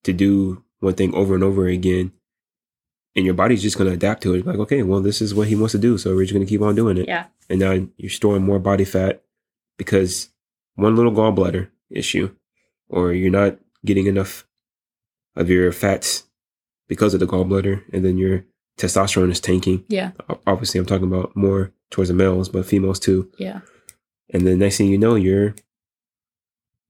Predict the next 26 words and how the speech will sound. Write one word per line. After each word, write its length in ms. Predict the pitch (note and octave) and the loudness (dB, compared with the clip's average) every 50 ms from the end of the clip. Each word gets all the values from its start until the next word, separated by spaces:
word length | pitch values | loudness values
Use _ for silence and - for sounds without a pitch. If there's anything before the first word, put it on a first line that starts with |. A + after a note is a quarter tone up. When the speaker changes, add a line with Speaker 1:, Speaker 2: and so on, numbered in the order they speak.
| _ _ _ _ _ | _ _ _ _ _
Speaker 1:
low 180 | - F2+ F#2+ G2 | 0 2 2 2
T, 360 | G2+ - - A2 A2+ A#2+ A#2+ - | 2 0 -2 0 0 0 -2 -4
Speaker 2:
Yeah. 240 | - F#3+ F#3 F3+ F#3 | -8 -6 -6 -6 -2
Speaker 1:
high 140 | - G#2+ G2+ | 0 0 0
estrogen. 400 | A2+ B2 - - - - - - _ | 2 0 -2 -6 -6 -10 -10 -10 _
Speaker 2:
We 180 | - G3 G#3 A3+ | -4 0 2 2
need 320 | A#3 A3 G3+ G3+ G3+ G3+ | 2 2 2 0 0 -2
fats 560 | G3 - - F3+ F3 F3 F3 F3+ F#3+ - - - | -4 -2 -2 0 0 0 -2 -4 -6 -10 -12 -14
to 140 | - - F#3 | -8 -8 -6
produce 360 | F#3 - F3 F#3 F3+ F3 F3+ | -2 -2 -2 0 -2 -4 -4
cholesterol 600 | - - F#3 F3+ F3 E3+ - - - F3+ F#3+ F#3 | -4 -4 -2 -2 -2 -2 -4 -4 -4 -4 -6 -6
pretty 200 | F3+ - F3+ F3+ | -4 -4 -2 0
much. 340 | F3+ F3+ F3+ F3+ F#3 - - | 0 0 0 0 -2 -4 -4
And 160 | F3 F3+ F3 | -2 0 0
then 180 | F3 F3 E3+ E3+ | 0 -2 -2 -4
on 160 | F3+ F#3 F3+ | -2 -4 -4
top 260 | F#3 - F3+ F3+ F3+ - | -2 -2 -4 -2 -2 -4
of 100 | F3 F3 | -2 0
that, 240 | F3 F3 E3+ E3 | 2 2 2 0
cholesterol 520 | - - - F3 F3 F3 - - F3 E3+ - | -2 -2 0 0 0 0 0 0 0 0 2
is 160 | - F3 - | 0 -2 -2
in 80 | E3+ F3+ | -4 -8
charge 280 | - - E3 E3 E3+ - | -4 -2 -2 -2 -2 -4
of 120 | E3 D#3+ | -8 -6
producing 420 | - - D#3 C#3+ C#3+ - - D3 - | -2 -2 -2 -2 -2 -4 -6 -4 -2
all 300 | - D#3+ D#3 D#3 - | 0 -2 -2 -2 -6